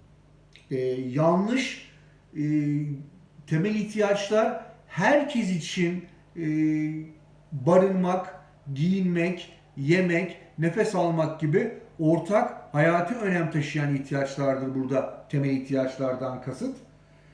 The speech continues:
E, üçüncü cümle, aile bütçesinde ev kirası, mutfak, elektrik ve su giderlerine öncelik verilmelidir diyor.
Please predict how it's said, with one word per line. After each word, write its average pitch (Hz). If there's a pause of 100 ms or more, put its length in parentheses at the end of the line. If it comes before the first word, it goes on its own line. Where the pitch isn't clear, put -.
(460)
E, 175
üçüncü 202
cümle, 214
aile 185
bütçesinde 202
ev 202
kirası, 214
mutfak, 208
elektrik 196
ve 180
su 190
giderlerine 180
öncelik 156
verilmelidir 202
diyor. 196